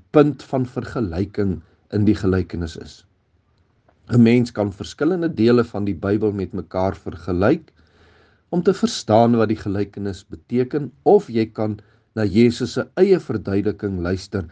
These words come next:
wanneer hy dit in 'n gelykenis gee. Wat beteken die gelykenis van die net met die visse? In hierdie gelykenis gee Jesus Christus self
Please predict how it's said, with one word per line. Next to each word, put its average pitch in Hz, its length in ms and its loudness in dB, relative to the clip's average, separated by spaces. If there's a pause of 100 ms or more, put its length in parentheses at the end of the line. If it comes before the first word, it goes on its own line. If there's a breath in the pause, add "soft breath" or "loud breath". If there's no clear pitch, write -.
(260 soft breath)
wanneer 104 500 2
hy 104 180 2
dit 104 380 -6
in 104 140 -4
'n 95 80 -4
gelykenis 92 680 -6
gee. 156 360 -2 (960)
Wat 170 180 0
beteken 170 540 2
die 117 80 0
gelykenis 107 760 0 (260)
van 107 220 -6
die 101 100 0
net 104 300 -2
met 98 160 0
die 101 100 -8
visse? 90 460 -6 (800)
In 92 160 -2
hierdie 214 440 4
gelykenis 104 760 -2
gee 117 240 2
Jesus 98 560 -2
Christus 92 560 -8
self 185 460 -6